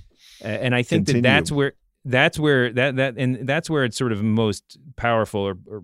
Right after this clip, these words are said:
Speaker 1: or poignant now is, is kind of searching out that bar, searching out that, you know, finding that place where people, where people like you gather.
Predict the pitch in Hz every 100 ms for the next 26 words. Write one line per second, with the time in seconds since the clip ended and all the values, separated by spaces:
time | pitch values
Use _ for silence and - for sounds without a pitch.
0 | - 110 90 - 120 98 90 104 127 117
1 | 90 87 85 - - 90 - - _ _
2 | - 104 - - 127 - 113 98 98 98
3 | 90 92 95 95 85 80 87 - 107 113
4 | 98 92 - 92 - 127 90 104 90 -
5 | 113 110 110 104 95 - 107 101 110 95
6 | - 107 104 98 - 113 104 101 - 104
7 | 104 98 98 - 95 87 92 95 90 80